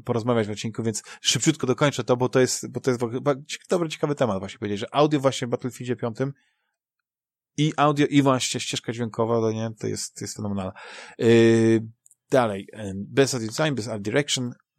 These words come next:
y, Best Art Dire-, Direction, no muszę przyznać, że faktycznie,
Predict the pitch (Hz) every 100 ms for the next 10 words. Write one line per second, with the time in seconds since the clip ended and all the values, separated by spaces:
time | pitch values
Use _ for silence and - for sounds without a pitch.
0 | - 117 104 101 - 127 135 - - 131
1 | 123 117 107 120 110 110 101 - 127 131
2 | 113 127 143 - 131 135 151 127 131 -
3 | - 147 - 147 143